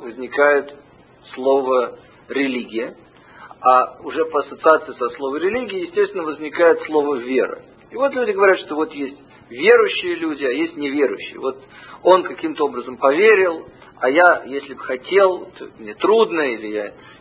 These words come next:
не верю и так далее. На самом деле это неверно. На самом деле вот эти стереотипы, связывающие у нас понятие иудаизма с понятием религии, с понятием веры, они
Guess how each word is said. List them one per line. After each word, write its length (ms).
не 140
верю 300
и 40
так 220
далее. 120
На 120
самом 240
деле 300
это 260
неверно. 500
На 120
самом 260
деле 400
вот 140
эти 380
стереотипы, 920
связывающие 840
у 60
нас 220
понятие 500
иудаизма 640
с 60
понятием 440
религии, 800
с 40
понятием 640
веры, 520
они 400